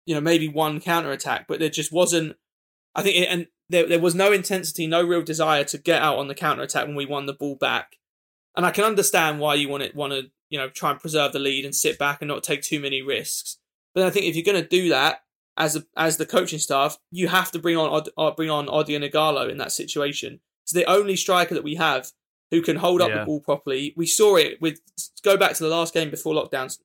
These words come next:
Speaker 1: uh, in the Premier League, McTominay's goal to seal it.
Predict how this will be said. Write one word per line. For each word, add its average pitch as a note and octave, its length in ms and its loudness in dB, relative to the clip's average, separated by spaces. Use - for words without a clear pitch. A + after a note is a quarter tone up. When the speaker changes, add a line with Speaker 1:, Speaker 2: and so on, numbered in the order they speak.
Speaker 1:
uh, D3 180 -2
in C#3+ 60 -6
the C#3+ 60 -10
Premier C#3 300 -6
League, B2+ 220 -8
McTominay's D#3+ 540 0
goal C3+ 420 0
to C4+ 60 -4
seal E3+ 340 2
it. C#3 260 2